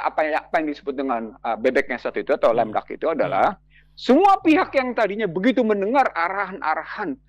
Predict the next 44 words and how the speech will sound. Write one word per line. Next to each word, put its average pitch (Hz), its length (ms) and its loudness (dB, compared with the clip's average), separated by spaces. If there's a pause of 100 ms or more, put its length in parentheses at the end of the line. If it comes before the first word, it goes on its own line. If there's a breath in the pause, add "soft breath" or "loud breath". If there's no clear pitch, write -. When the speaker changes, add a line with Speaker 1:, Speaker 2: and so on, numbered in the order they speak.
(120)
Speaker 2:
Hmm. 143 180 -14
Speaker 1:
sang 170 320 -2
tokoh 180 480 0
gitu 156 240 -6
ya, 160 320 -2
Speaker 2:
Udah 131 200 -14
mulai. 127 220 -14
Speaker 1:
itu 392 220 4
sudah 311 180 4
mulai 262 240 4
menjauh 254 600 2 (160)
gitu, 156 320 -2
sudah 269 240 4
mulai 285 160 4
menjauh, 240 720 2 (220 loud breath)
ya, 185 180 4
Speaker 2:
Tap- - 160 -16
Speaker 1:
sudah 247 260 2
makin 226 380 -2
powerless 196 720 0
<laughs> - 80 -8
gitu. 160 560 2
Speaker 2:
Tapi 135 240 0
kok - 320 -4
Speaker 1:
Dan 147 160 4
untuk - 160 -14
Speaker 2:
mendadak 196 400 2
Speaker 1:
menunjuk- 247 160 0
Speaker 2:
ada 185 200 0 (120)
G 156 140 -8 (420)
tiga, 143 320 -8 (160)
G 156 320 -4
dua 147 240 -4
puluh 147 160 -10
dua 139 320 -8
S - 160 -8
itu, 381 400 -4
apa - 400 -10
yang 208 240 -6
terjadi? 139 320 -12
Speaker 1:
Ah, 147 140 -2
itu 180 120 -2
kan 262 220 2
Speaker 2:
Pasukan 185 420 -6